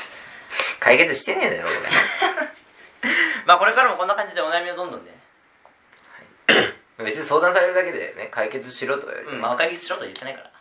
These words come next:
Speaker 1: 相談されただけだから。
Speaker 2: <laughs> まあ、まあ、というわけで、じゃあ最後に。えーっと、何をするか会議の、
Speaker 1: はい。
Speaker 2: あ、サブタイトルを発表しておきたいと思います。
Speaker 1: サブタイトル。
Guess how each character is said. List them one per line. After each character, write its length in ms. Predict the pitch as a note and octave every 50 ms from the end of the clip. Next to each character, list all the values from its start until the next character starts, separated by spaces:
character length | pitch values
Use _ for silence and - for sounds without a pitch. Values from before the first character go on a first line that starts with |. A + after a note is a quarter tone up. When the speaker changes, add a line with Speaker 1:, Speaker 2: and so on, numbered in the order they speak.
| _ - -
Speaker 1:
相 100 | - B2+
談 120 | B2+ C3+
さ 80 | C3+ C3+
れ 60 | B2
た 60 | A#2+
だ 80 | B2 B2
け 80 | G#2
だ 60 | - -
か 60 | - - - - -
ら。 80 | D3+ - - - - -
Speaker 2:
<laughs> 280 | - - C#3+ C#3 C#3 C#3
ま 120 | - - -
あ、 80 | - - B3+ D#4 D#4 D#4 D4 B3+ A#3 -
ま 80 | D#3+ D#3 B2 -
あ、 20 | - - - _ _ _ _ _ _ _ _ _ _ _ - - - -
と 80 | - F#3+
い 20 |
う 20 |
わ 40 | G#3
け 60 | G#3 -
で、 40 | -
じ 60 | D3
ゃ 40 | C#3+
あ 20 |
最 160 | F3 G#3 G#3
後 60 | E3+
に。 160 | C3 A2+ A2 _ _ _ _ _ _ _ _ _ _ _ _ _ _ _ _ _ _ _ _ _ _ _ _ _ _ _ _ _ _ -
え 380 | B2+ A#2 A#2 A2+ A2+ A2+ A2 A2
ー 0 |
っ 40 | -
と、 220 | - G#2+ F2+ - - - - - _ _ _ _ _ _ _ _ -
何 140 | - B2 C#3+
を 40 | D3+
す 80 | - F3+
る 60 | -
か 60 | -
会 220 | - E3+ D3+ - -
議 160 | - - - _ _ _
の、 100 | A2 A2 - - - -
Speaker 1:
は 80 | G2+
い。 100 | F#2 - - _ _ _ _ _
Speaker 2:
あ、 240 | - G#2+ G#2 G2+ - - - _ _ _ _ _ _ _ _
サ 140 | - - C#3+
ブ 60 | D#3
タ 100 | - F#3 F3+
イ 20 |
ト 80 | - B2
ル 80 | A#2 -
を 0 | -
発 100 | - - -
表 160 | - C#3 C3
し 60 | -
て 80 | - C#3+ C#3 - -
お 60 | -
き 40 | -
た 80 | - D#3
い 40 | D3
と 60 | C3
思 80 | G#2
い 40 | G2
ま 80 | F2+ F2+
す。 160 | - - - _ _ _ - -
Speaker 1:
サ 120 | - C#3+
ブ 60 | C3
タ 80 | A#2+ A2+
イ 40 | A2
ト 80 | -
ル。 160 | C2+ - -